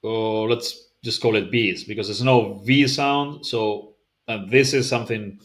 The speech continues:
uh, also we struggle with when learning English, and, uh, English speakers struggle with when learning Spanish. It's not vivir, it's not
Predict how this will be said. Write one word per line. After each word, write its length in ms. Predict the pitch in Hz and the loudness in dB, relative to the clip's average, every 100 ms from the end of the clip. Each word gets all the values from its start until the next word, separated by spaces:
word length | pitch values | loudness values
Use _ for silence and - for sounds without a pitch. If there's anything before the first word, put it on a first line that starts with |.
| _ _ _ _ _ _ | _ _ _ _ _ _
uh, 420 | 98 98 95 95 | -8 -4 -6 -6
also 340 | 107 113 - 107 | 2 2 2 0
we 160 | 120 | 0
struggle 340 | 123 - 104 101 | 0 -2 -2 0
with 160 | 120 | 0
when 140 | 120 104 | 0 -6
learning 300 | 104 104 101 | -8 -8 -8
English, 360 | 123 143 160 - _ _ _ _ _ | -4 -4 -6 -16 _ _ _ _ _
and, 760 | - 107 104 104 104 101 98 92 | -10 -4 -4 -4 -8 -12 -12 -12
uh, 500 | 95 92 90 87 90 85 _ _ _ | -12 -12 -12 -14 -16 -20 _ _ _
English 240 | 113 113 | -10 -8
speakers 280 | - 110 - | -10 -10 -8
struggle 300 | - 117 104 | -4 -2 -2
with 260 | 98 98 - | -2 -6 -10
when 140 | 98 101 | -12 -10
learning 360 | 95 92 87 | -10 -12 -14
Spanish. 460 | 90 - 92 - - _ _ _ _ _ _ _ _ _ _ _ _ _ _ | -16 -12 -14 -14 -20 _ _ _ _ _ _ _ _ _ _ _ _ _ _
It's 100 | - | 0
not 140 | 160 | 2
vivir, 580 | 127 127 135 160 165 160 - | 6 6 6 6 4 0 -10
it's 200 | - 123 | -12 -4
not 480 | 120 117 113 - | 0 0 -2 -6